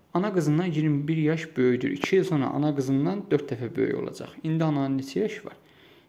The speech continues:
Yazaq. Ana və qız. Ana qızından iyirmi bir yaş böyükdür. Qızın yaşı olsun x,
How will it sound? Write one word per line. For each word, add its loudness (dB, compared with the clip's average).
Yazaq. -6
Ana 0
və -4
qız. -10
Ana -2
qızından 0
iyirmi 2
bir 2
yaş 0
böyükdür. -2
Qızın 0
yaşı 0
olsun -4
x, -6